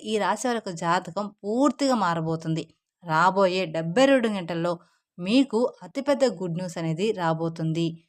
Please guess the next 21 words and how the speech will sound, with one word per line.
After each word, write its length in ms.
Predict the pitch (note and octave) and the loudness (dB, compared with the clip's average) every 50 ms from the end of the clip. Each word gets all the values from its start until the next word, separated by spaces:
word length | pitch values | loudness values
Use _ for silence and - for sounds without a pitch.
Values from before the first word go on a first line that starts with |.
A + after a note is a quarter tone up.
| _ _ _ _ - | _ _ _ _ -8
మీరు 380 | F3 F#3 G#3 A#3 A3 F#3 G#3+ A#3+ G3+ - _ _ _ _ _ | -4 0 0 2 2 2 0 0 -2 -6 _ _ _ _ _
చాలా 420 | - A3 G3 F#3 G3+ A#3 B3+ C#4 D4 C#4+ A#3+ G#3+ | 0 0 2 4 4 6 6 6 6 6 6 4
ఏళ్లుగా 460 | G3+ G3+ G3+ G3+ F#3+ E3+ F3+ F#3+ G3 F3+ - - _ _ _ _ _ - | 4 4 4 2 2 2 4 4 4 4 2 -2 _ _ _ _ _ -6
ఎదురు 260 | F#3 F#3+ F#3+ A#3+ A#3 A#3 | -4 2 2 2 2 2
చూస్తున్న, 520 | A#3 - G#3+ G3+ - - G3+ F#3 F3+ F3+ F#3 F3 - - _ _ - F3+ | 0 -2 -2 -2 -2 -4 -6 -4 -2 0 0 0 -2 -4 _ _ -4 0
అలాగే 420 | F3 F3+ F#3+ F#3 F3+ E3+ F#3+ G3 F3+ | 4 4 4 4 4 2 0 -2 -2
మీరు 240 | E3+ E3+ F3+ F3 D#3+ | -4 -6 -4 -4 -4
ఎంతో 320 | D#3+ D#3 F#3 F#3+ - C#4 D4+ - | -4 -4 -6 -2 2 4 4 4
కష్టపడిన 460 | D4+ B3+ A3 - - G#3+ A3+ G#3 G#3 | 4 0 -2 -2 -4 -6 -6 -4 -2
దానికి 260 | F#3+ F#3+ F3 F3+ F3 - | -2 -2 -4 -4 -8 -10
ఫలితం 340 | - D#3+ F#3 F3 A#3 A3+ G3+ | -8 -8 -4 -4 -4 -4 -2
రాకుండా 360 | - E3+ E3+ F3+ F3 G#3 G3 F3+ | -2 -2 -2 -2 -2 -4 -4 -4
ఉన్నదానికి 480 | F3 F3 E3+ E3+ E3+ E3+ E3 A3 G#3+ - - _ _ _ _ _ | -4 -2 -2 -2 -2 -2 -4 -4 -6 -6 -8 _ _ _ _ _
ఇప్పుడు 360 | A#3 - - _ - E4+ D#4 C#4+ | -12 -12 -12 _ -2 0 0 2
మీకైతే 380 | A#3 A3+ G#3+ - G3+ F3+ G#3+ | 0 0 -2 -4 -6 -8 -4
దానికి 260 | G3+ F#3+ F3+ F3+ E3+ | -4 -4 -4 -4 -6
తప్పకుండా 480 | - F3 E3 - _ C4+ - B3 A3+ G#3+ | -8 -10 -12 -8 _ -6 -4 -2 -2 -2
ఫలితం 320 | - F3+ E3+ E3 - F#3 E3+ | -4 -4 -6 -4 -4 -4 -4
వస్తుంది. 400 | E3 E3 - - E3+ E3 E3 E3+ D#3+ E3 - - _ _ _ _ - | -6 -6 -8 -6 -4 -2 -2 -2 -4 -6 -12 -20 _ _ _ _ -14
ఇక్కడ 320 | A#3+ - _ - D#4 D4 | -14 -14 _ -2 0 0
నుంచి 320 | C4 B3 A#3+ A#3 A3 A3+ | 2 0 0 0 0 0